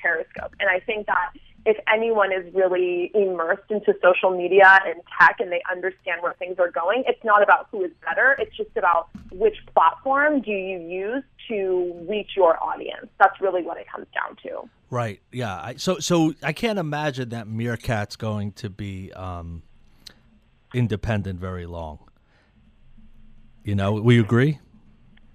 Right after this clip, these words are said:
Speaker 1: Um, I don't know, to be honest. I was very surprised how quickly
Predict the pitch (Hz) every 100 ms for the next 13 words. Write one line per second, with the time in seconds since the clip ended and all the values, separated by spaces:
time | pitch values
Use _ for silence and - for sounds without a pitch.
0 | - _ - _ _ 269 302 320 320 320
1 | 294 - 320 571 415 285 403 277 262 240
2 | 202 202 202 - 233 240 214 240 269 285
3 | 311 - 190 208 - 208 - 214 - 220